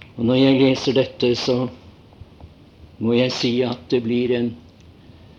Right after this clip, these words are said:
større trang i mitt hjerte efter at når jeg en dag møter ham, så må jeg ha noen med. Jeg må ha noen med.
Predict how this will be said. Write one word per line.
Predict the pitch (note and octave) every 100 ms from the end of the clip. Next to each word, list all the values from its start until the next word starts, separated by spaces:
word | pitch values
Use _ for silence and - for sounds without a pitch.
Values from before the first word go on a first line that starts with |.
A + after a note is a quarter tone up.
| - -
større | - - C3 C3
trang | C3 C3 C3+ C3
i | C3
mitt | C3 B2+
hjerte | B2+ B2 - B2
efter | B2 - B2 A#2
at | A#2 -
når | A#2+ A#2+
jeg | B2 B2 B2+
en | B2+ A#2+
dag | B2+ B2+
møter | A#2+ C3 B2+ - A2 B2+
ham, | B2 G#2 E2 - - - - - - - - - - -
så | - B2+
må | A#2
jeg | A#2+ A#2+
ha | A#2+ B2
noen | A#2+ A#2
med. | A2 A2+ G#2+ - - - - - - -
Jeg | A2+
må | A2+ G#2+
ha | A#2
noen | A2+ A#2 A2
med. | G#2+ A2 G#2+